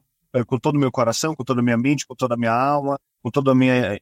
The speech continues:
es-, meu esforço, então eu tenho que estar engajado nisso. Essa é a razão da existência humana, é pra isso que eu vivo.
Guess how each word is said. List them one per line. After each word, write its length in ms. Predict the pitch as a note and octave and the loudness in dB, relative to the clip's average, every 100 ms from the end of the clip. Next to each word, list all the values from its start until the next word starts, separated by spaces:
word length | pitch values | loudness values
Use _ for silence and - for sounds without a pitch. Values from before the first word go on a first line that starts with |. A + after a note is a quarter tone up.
| - | -10
es-, 180 | A#2+ - | -14 -10
meu 260 | B2 A#2+ B2+ | -2 2 2
esforço, 720 | B2 - - C#3+ D3+ E3+ - | 2 -2 -4 -2 0 0 0
então 240 | D3+ C#3 C3+ | 0 2 2
eu 100 | C#3 | 2
tenho 280 | - D#3 E3 | 2 0 0
que 140 | - | -2
estar 280 | D#3 - D3 | -4 0 0
engajado 580 | D#3 E3+ E3 D3 E3 G3 | 2 2 2 2 2 2
nisso. 280 | B2+ A2+ - | -4 -6 -4
Essa 200 | B2+ D#3+ | -4 -2
é 20 | |
a 60 | E3+ | 0
razão 420 | A3 G#3 D3 D3 | 2 2 0 0
da 120 | B2 | 0
existência 540 | A#2 - - _ - | -2 -8 -20 _ -18
humana, 180 | - F#2 - | -10 -8 -2
é 220 | G#2+ A2+ | -2 -2
pra 220 | - C3+ | -2 0
isso 240 | B2+ F3+ - | 0 0 2
que 60 | |
eu 100 | A3 | 2
vivo. 300 | A3+ C3 A2+ | 2 0 0